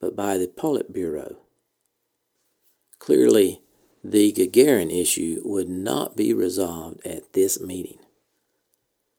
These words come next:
To conclude the meeting, Usarov and Ostashev were charged with preparing the Soyuz at site number thirty-one.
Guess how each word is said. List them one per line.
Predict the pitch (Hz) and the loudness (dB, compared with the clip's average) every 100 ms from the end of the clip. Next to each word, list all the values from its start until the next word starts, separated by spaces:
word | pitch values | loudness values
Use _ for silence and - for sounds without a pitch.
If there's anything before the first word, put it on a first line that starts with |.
| _ _ _ | _ _ _
To | 110 | -2
conclude | - 110 147 185 190 | 0 0 4 4 4
the | - | 0
meeting, | 101 92 90 110 120 _ - _ 117 | -2 -2 -4 -6 -10 _ -20 _ -8
Usarov | 104 - 107 98 98 101 131 - _ _ _ _ _ - | -2 0 2 0 0 -2 -4 -8 _ _ _ _ _ -12
and | 98 95 - | -8 -8 -10
Ostashev | 107 113 - - 147 139 - 50 - - | -8 -4 -4 -2 -2 -2 -4 -6 -10 -10
were | 95 95 92 - - | -2 2 2 -2 -6
charged | - 135 92 90 - | -4 -2 -2 -4 -6
with | - 98 | -4 -4
preparing | - - 120 107 95 | -6 -4 -2 -2 -4
the | 87 | -6
Soyuz | 82 - 139 95 85 - - - | -4 -2 0 0 -4 -8 -12 -14
at | 90 90 - | -14 -6 -2
site | - 107 107 - - | -2 -2 -4 -8 -14
number | 98 92 101 | -12 -10 -8
thirty-one. | - 92 90 107 95 | -2 0 0 0 -4